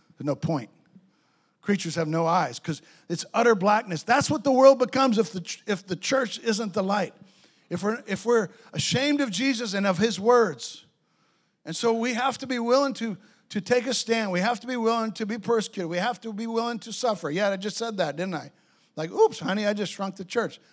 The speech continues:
No, I didn't, 'cause I believe peop-, <laughs> I believe people are more hungry for the truth than they are any,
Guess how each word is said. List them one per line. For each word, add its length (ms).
No, 160
I 40
didn't, 280
'cause 160
I 100
believe 320
peop-, 200
<laughs> 920
I 120
believe 180
people 200
are 80
more 220
hungry 340
for 140
the 100
truth 420
than 160
they 100
are 380
any, 240